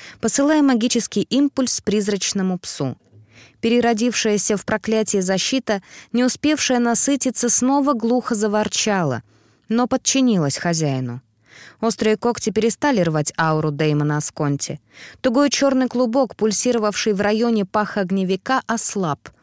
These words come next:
Рассыпался сотней длинных толстых пиявок с пастями, полными зубов иголок.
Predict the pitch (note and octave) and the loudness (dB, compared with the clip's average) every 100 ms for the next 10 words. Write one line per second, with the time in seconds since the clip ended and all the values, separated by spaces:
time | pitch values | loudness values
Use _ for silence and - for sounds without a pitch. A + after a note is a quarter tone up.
0 | _ _ - - G#3 - C4+ G3 - F#3 | _ _ -6 -2 0 0 0 -2 -2 -4
1 | - B3 - F3+ F#3 A3+ A3 F3+ - G#3 | -2 -2 0 -2 0 0 0 -2 -2 -4
2 | G#3 - - F3 E3 G#3+ G#3+ F#3+ - - | -2 -6 -4 -2 0 0 -2 -4 -4 0
3 | G#3 - - F3 D#3+ - G3+ F3+ E3+ E3 | 0 0 -2 -4 -2 -2 0 0 0 0
4 | F#3 F3+ F3 - E3 D#3+ D#3 C3+ - | -2 -2 -2 -2 -4 0 -2 -4 -10